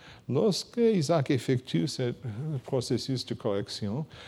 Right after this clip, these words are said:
il s'engage aussi dans un débat avec des lexicographes chrétiens. En mille cinq cent cinquante-sept, Froben avait publié à Bâle un dictionnaire hébreu compilé par le chercheur,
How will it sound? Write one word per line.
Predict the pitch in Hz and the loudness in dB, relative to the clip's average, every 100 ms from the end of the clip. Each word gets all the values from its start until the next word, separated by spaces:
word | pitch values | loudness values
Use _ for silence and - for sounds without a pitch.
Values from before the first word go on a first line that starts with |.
| - | -6
il | 151 151 | -2 0
s'engage | - 190 185 185 160 | 0 0 2 2 2
aussi | 160 147 - 196 | 0 -2 0 2
dans | 160 151 139 147 | 2 0 0 0
un | |
débat | 143 143 127 139 156 95 | 2 4 4 2 0 -2
avec | 104 131 - | 0 -2 2
des | 139 | 2
lexicographes | 113 143 - 151 123 131 131 123 - | 4 2 0 -4 -4 -6 -6 -6 -8
chrétiens. | - 123 120 143 131 87 87 - - - - - - - - | -2 -2 -2 -4 -2 -4 -8 -18 -20 -20 -20 -20 -20 -20 -8
En | - 110 107 | -2 0 0
mille | 143 131 180 | 0 0 0
cinq | - 156 135 | 0 0 0
cent | - 139 117 101 151 170 107 | -2 -2 -2 -2 -6 -4 -4
cinquante-sept, | 131 113 110 107 - 113 156 - - - - | -2 -4 -2 -6 -2 0 0 -4 -14 -20 -20
Froben | - - 123 175 156 135 160 196 | -14 -6 2 4 4 0 -2 -4
avait | 135 107 113 | -4 -2 -4
publié | 95 143 120 120 110 113 | -2 -2 0 0 2 0
à | 110 101 | -2 -4
Bâle | 98 98 104 165 - | -2 -2 -2 -4 -4
un | 120 | -4
dictionnaire | 113 160 - 196 160 147 - | -2 -4 -2 -2 -2 -2 -2
hébreu | 131 117 101 113 135 - - - - | -2 -2 0 0 0 -8 -20 -20 -12
compilé | - 185 165 185 131 143 | 0 0 2 2 2 0
par | 139 131 | 0 -2
le | 123 127 | 0 0
chercheur, | - 151 - 143 123 123 | 2 2 2 2 4 2